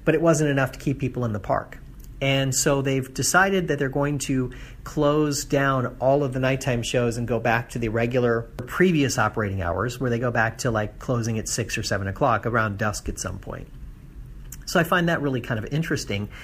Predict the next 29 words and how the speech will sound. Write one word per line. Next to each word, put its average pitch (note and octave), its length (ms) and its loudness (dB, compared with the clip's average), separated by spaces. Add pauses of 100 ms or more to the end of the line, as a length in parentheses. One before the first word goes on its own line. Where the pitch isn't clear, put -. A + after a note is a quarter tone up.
(120)
that D#3+ 140 6
it D3+ 160 0
hasn't F3+ 300 4
really E3 140 4
worked C#3+ 260 0
out, - 240 0 (140)
um, A2 240 0
that A2 100 -4
they A#2 80 -2
can't C#3+ 260 -2
figure C3 240 2
out A#2 120 0
quite C3 320 2
how B2 160 0
to A#2+ 60 0
make A2 340 -4
the, G#2+ 220 -2 (180)
the, G#2 220 -2
uh, F#2 140 0 (240)
park - 280 2
compelling. G2+ 540 -2 (100)
Now, C#3+ 160 4
on C#3 80 2
the C#3+ 80 2
other F#3 180 4
hand, G#2 340 -4 (340)
the - 100 -6
Avatar A2+ 500 2
Land G2 380 -4